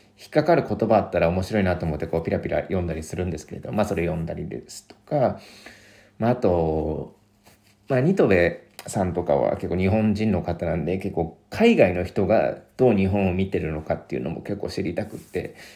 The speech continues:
やっぱこう日本人のことをこう分かりたいと思ったら、やっぱ比べるものがないと分からないじゃないですか。なので、あの、ルース・ベネディクトさんっていう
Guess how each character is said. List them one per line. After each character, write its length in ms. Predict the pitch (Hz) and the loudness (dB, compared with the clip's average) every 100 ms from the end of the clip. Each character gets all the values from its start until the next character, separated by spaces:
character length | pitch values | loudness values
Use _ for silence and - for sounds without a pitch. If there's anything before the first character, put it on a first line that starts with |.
| - - - - | -20 -20 -20 -4
や 80 | 170 | -2
っ 40 | |
ぱ 40 | |
こ 60 | 160 | 0
う 20 | 107 | 2
日 100 | 135 | 4
本 300 | 247 254 233 | 2 2 0
人 180 | 247 | 2
の 100 | 226 | 0
こ 140 | - 98 | 0 0
と 180 | 117 107 | 2 2
を 60 | |
こ 120 | - | 2
う 20 | 87 | 0
分 140 | 90 | 2
か 80 | 107 | 2
り 100 | 107 | 2
た 100 | 110 | 2
い 80 | 107 | 2
と 80 | 85 | 0
思 100 | 82 | -2
っ 40 | |
た 60 | 85 | -4
ら、 40 | |
や 40 | 85 | -6
っ 20 | |
ぱ 120 | 95 - - - - _ - | -8 -10 -20 -20 -20 _ 4
比 80 | |
べ 220 | 190 202 208 | 8 8 6
る 80 | |
も 140 | 202 208 | 4 4
の 80 | 196 | 4
が 80 | |
な 80 | 120 | 2
い 80 | 85 | 0
と 80 | 87 | 0
分 200 | 90 92 | 0 2
か 120 | 113 | 2
ら 80 | 117 | 2
な 100 | 104 | 0
い 80 | 82 | -4
じ 60 | |
ゃ 20 | |
な 80 | - | -8
い 60 | - | -14
で 80 | - | -16
す 100 | - | -16
か。 140 | 65 - _ - - - - _ - | -16 -18 _ -20 -20 -20 -20 _ -2
な 120 | 139 | 0
の 160 | 104 | 2
で、 280 | 82 98 82 - | 2 2 0 -2
あ 80 | |
の、 200 | 80 80 | -4 -4
ル 220 | 80 120 135 | 0 2 2
ー 40 | |
ス・ 280 | 127 123 120 | 2 2 4
ベ 160 | 120 | 4
ネ 80 | 117 | 2
デ 120 | 110 | 2
ィ 40 | 117 | 0
ク 60 | |
ト 100 | - | -2
さ 140 | 82 80 | -8 -8
ん 60 | |
っ 20 | 82 | -8
て 100 | 82 | -8
い 140 | 76 | -8
う 140 | 76 | -8